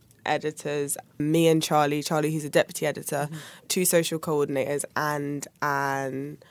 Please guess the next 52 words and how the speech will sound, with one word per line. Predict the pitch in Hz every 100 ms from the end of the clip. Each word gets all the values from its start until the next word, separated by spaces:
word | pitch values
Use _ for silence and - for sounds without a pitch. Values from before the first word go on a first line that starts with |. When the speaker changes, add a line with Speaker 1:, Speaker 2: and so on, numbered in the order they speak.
| - - - -
Speaker 1:
video | 185 170 165
editor. | 156 143 - 135 147 - - -
And | 190
then | 175
we've | 170
also | 165 170
got | 143
lots | - -
of | 156
writers. | 151 151 - - - - - -
And | 165
a | 170
lot | 170
of | 156
those | 160 160 156
writers | 160 156 110 147 165
will | 147
represent | 151 - 160 110
us | 156
at | -
talks | - 240 240 -
and | 190 185
things | 175 175
like | 156
that. | 160 -
So | - 156 156
people | 156 160 156
will |
be | 151
seeing | 156 147 147
their | 151
faces. | 156 156 156 - 151
A | 151
lot | 151
of | -
our | 151
editors | - 170 160 165 151
go | - 156
around | 151 151 151
and | 151
do | 151 151
talks | - 151 143 -
and, | 160 147
like, | 143 -
run | 156 160
events | 151 147 147 -
and | 156
host | 151 -
events | 151 -
in | 147
different | 147 151 151
cities. | - 151 - - -